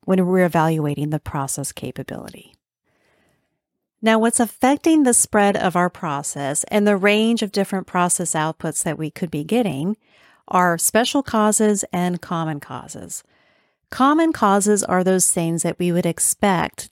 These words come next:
to vary in our process from day to day. Slight variations in the raw materials, or maybe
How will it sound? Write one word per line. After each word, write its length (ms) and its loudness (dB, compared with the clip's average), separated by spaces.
to 640 0
vary 720 0
in 120 4
our 120 4
process 580 -2
from 200 -4
day 200 -2
to 100 -6
day. 460 -10
Slight 380 2
variations 800 2
in 120 -2
the 100 2
raw 200 0
materials, 920 -8
or 280 4
maybe 640 2